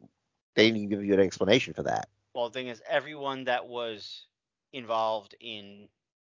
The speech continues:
Speaker 2: uh, the backstage thing, uh, is temporarily off T V without being suspended. They're just temporarily off T V,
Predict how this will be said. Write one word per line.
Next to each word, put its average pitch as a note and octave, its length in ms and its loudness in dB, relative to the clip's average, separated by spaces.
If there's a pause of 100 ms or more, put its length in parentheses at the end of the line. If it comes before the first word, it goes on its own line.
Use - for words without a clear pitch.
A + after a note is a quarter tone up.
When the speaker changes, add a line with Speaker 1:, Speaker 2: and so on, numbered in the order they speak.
(120)
Speaker 2:
uh, G#2+ 180 -4
the F#2+ 80 -16
backstage G#2 880 -10 (120)
thing, B2 400 -8 (580)
uh, G2+ 320 2 (120)
is G#2+ 360 -12
temporarily A2+ 840 -8
off G2 300 -10
T F2 220 -20
V C2+ 160 -20 (100)
without F#2+ 300 -12 (100)
being F#2+ 220 -20
suspended. C3 560 -4
They're A#2 120 -12
just G#2 140 -18
temporarily F#2+ 460 -12
off D#2 160 -16
T G2+ 140 -18
V, G1+ 140 -20